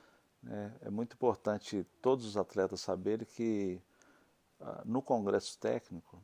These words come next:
é, é onde, é o último momento onde podem ser feitas qualquer alteração no regulamento.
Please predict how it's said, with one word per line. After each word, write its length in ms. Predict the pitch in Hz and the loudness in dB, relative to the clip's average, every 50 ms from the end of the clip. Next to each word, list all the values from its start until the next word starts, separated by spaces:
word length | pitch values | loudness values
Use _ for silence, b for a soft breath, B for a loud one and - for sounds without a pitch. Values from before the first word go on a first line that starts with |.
| _ _ _ _ _ _ 202 | _ _ _ _ _ _ -14
é, 560 | 165 113 110 107 107 110 - - - - 101 98 | -12 -10 -10 -10 -10 -12 -12 -14 -10 -6 -4 -2
é 60 | 101 | 0
onde, 680 | 104 113 117 113 - - - 113 110 107 104 104 107 - - | 0 0 0 -2 -6 -10 -8 -6 -4 -4 -4 -6 -8 -6 0
é 80 | 101 | 2
o 40 | 104 | 2
último 360 | 107 117 139 143 - - 135 | 4 2 2 0 -2 -6 -2
momento 480 | 127 120 110 104 107 110 117 - - 117 | 2 2 2 2 2 -2 -2 -2 -2 -4
onde 100 | 113 110 | -4 -4
podem 280 | - - 110 113 110 | 0 0 2 2 2
ser 180 | 107 - - 104 | -2 -2 -2 -2
feitas 500 | - - - 107 107 - - 107 98 - | 0 0 -2 -2 -2 -2 -8 -12 -12 -2
qualquer 340 | - - 107 - - - 120 | 2 2 2 2 4 4 4
alteração 560 | 127 127 - - 127 123 120 - - - 113 | 4 4 4 2 4 4 2 2 0 -4 -4
no 80 | 110 113 | -4 -2
regulamento. 720 | 104 113 110 117 117 120 113 104 98 107 98 - - - | -4 -2 0 2 2 2 2 2 -2 -6 -8 -12 -16 -20